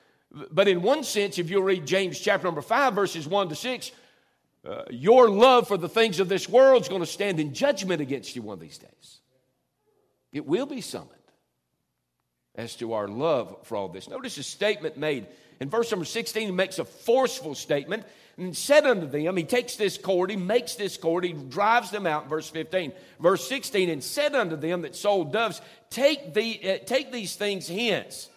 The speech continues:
And the idea is he drove the oxen out, he drove the sheep out, he drove the money changers,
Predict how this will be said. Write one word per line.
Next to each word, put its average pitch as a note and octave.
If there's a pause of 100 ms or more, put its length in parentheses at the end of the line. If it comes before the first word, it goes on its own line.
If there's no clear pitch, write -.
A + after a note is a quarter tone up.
(600)
And F2
the B2
idea F#3+
is E3
he D3
drove F#3
the F#3+
oxen D3
out, D3
he C#3+
drove F#3+
the F#3+
sheep D#3
out, D3
he D#3+
drove F#3+
the G#3
money F3
changers, D3+